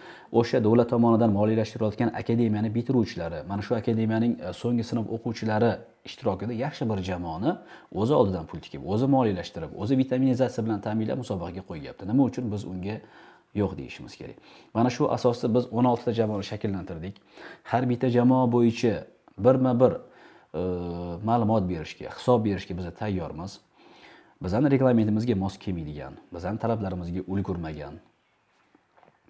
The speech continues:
yoki bo'lmasam bizni reglamentlarimizni pisanda qilmaydigan jamoalar bilan ishlamaymiz. Va hammaga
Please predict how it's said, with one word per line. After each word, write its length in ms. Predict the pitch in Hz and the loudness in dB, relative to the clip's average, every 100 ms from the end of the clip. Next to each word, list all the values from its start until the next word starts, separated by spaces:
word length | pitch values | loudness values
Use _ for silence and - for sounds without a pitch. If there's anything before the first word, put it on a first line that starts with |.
| - 104 | -8 -6
yoki 160 | 98 98 | -4 0
bo'lmasam 400 | 98 95 101 107 - 87 | 0 0 -2 -4 -6 -6
bizni 240 | 95 98 117 95 | -4 -2 -2 0
reglamentlarimizni 680 | 101 107 98 92 87 87 85 | -2 -2 -4 -6 -8 -8 -10
pisanda 280 | - 110 95 - | -8 -6 -4 -6
qilmaydigan 400 | 101 80 78 92 | -8 -6 -8 -8
jamoalar 340 | 87 71 71 73 | -8 -10 -12 -12
bilan 140 | 76 - | -12 -12
ishlamaymiz. 460 | - 143 127 104 - 90 | -12 -12 -12 -16 -12 -10
Va 60 | 92 - | -8 -2
hammaga 440 | 127 135 101 92 | 0 2 0 -2